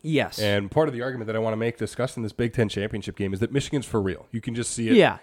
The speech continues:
Speaker 2: in them and their coaching and the way they play. This is a for real football team. This isn't
Speaker 1: And,
Speaker 2: Michigan of the past where they
Speaker 1: and I'm not
Speaker 2: lose big
Speaker 1: y-,
Speaker 2: time.
Speaker 1: Yeah, and I'm not saying that either, but, and I guess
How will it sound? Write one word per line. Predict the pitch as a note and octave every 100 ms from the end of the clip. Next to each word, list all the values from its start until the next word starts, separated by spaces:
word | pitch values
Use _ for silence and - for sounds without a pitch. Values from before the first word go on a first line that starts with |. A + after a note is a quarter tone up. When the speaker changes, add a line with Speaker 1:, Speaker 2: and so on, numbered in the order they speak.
| -
Speaker 2:
in | A2 A2
them | A2 G#2+
and | G2
their | F#2
coaching | - A2+ - G2+
and | F#2
the |
way | F#2 A2
they | G#2+
play. | G2+ G2+ F#2+ - _
This | D#3+ E3+
is | F#3+
a |
for | -
real | C3 B2+
football | A#2 A2+ F2
team. | - E2+
This | A2
isn't | F3 D3
Speaker 1:
And, |
Speaker 2:
Michigan | C3+ - A#2+
of | G2+
the |
past | - F#2+ -
where | G2
they |
Speaker 1:
and | D#3
I'm | D#3
not | D#3+ E3
Speaker 2:
lose | - - -
big | A#2
Speaker 1:
y-, | D#3+
Speaker 2:
time. | - B1+ - _
Speaker 1:
Yeah, | - E3 A#2
and |
I'm | C#3
not | F3 D3
saying | - D3+
that | C3 C3+
either, | C#3+ A#2+
but, | A#2+ A#2 -
and | C#3
I | C#3
guess | C#3 C#3+ -